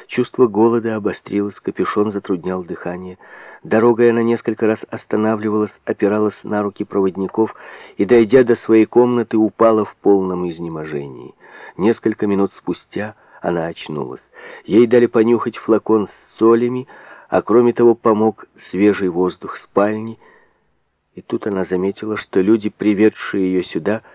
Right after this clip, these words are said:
поспешно уходят, что Маттеус суетится, подавая аппетитнейший ужин. Маленький доктор в маске, тот самый, который усыпил её, когда вёз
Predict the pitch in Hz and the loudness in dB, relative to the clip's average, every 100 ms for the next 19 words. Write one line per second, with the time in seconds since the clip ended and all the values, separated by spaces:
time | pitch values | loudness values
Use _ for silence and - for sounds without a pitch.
0 | _ - 95 - 104 - 98 85 - 104 | _ -8 -6 0 -2 0 -2 -2 2 2
1 | 110 117 - 101 101 104 _ 127 120 117 | 2 -4 -4 0 0 0 _ 6 8 6
2 | 113 - - 117 113 - 117 110 - 110 | 4 -8 -4 -2 -2 -2 -4 -4 -8 -4
3 | 98 101 107 104 98 98 - 107 - 101 | 0 2 2 2 0 -4 -6 -8 -6 -8
4 | 90 - 90 95 104 113 117 - - - | -8 -4 -2 0 -2 -8 -10 -16 -20 -16
5 | - 117 123 117 123 117 123 - 113 110 | 0 4 4 2 2 6 4 4 0 2
6 | 120 123 - - 95 101 _ 107 104 98 | 2 0 -2 -4 -2 -4 _ -4 -2 -4
7 | 98 101 101 98 101 - 110 107 101 - | -2 -2 -2 -4 -8 -2 0 2 0 -2
8 | 92 95 98 | -2 0 0